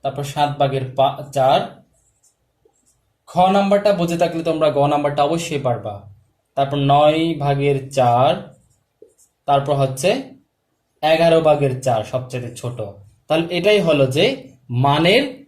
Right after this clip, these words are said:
অধক্রমে সাজিয়ে এই যে এরকমটা আসবে।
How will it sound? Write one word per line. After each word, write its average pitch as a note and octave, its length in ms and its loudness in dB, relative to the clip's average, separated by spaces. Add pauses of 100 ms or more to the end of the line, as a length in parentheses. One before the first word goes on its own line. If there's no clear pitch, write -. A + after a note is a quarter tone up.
(120)
অধক্রমে D3+ 680 2
সাজিয়ে D3 680 -2 (340)
এই D3+ 120 0
যে C#3 160 2
এরকমটা C3 460 0
আসবে। G2+ 460 -10